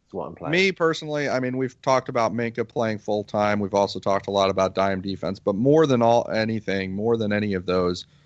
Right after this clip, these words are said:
Speaker 2: it would be to get Jakeem Grant more involved in the game, give him more snaps. You know, do you know that for the last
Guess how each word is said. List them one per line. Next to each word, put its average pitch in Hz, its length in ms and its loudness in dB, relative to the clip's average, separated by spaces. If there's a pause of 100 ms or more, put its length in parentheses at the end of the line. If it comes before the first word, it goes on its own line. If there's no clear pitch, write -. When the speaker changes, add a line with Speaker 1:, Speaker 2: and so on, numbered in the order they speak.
(200)
Speaker 2:
it 101 100 0
would 101 200 4
be 98 160 2
to 92 80 0
get 87 240 0
Jakeem 92 400 -4
Grant 92 320 0 (160)
more 95 440 2
involved 90 420 2
in 87 80 -4
the 87 80 -4
game, 90 260 0
give 95 260 -2
him 90 180 -2
more 90 280 0
snaps. 85 480 -4
You 104 80 -2
know, 117 260 2 (440)
do 143 100 2
you - 20 6
know 160 140 6
that 135 180 2
for 131 100 -2
the 117 60 2
last 120 480 0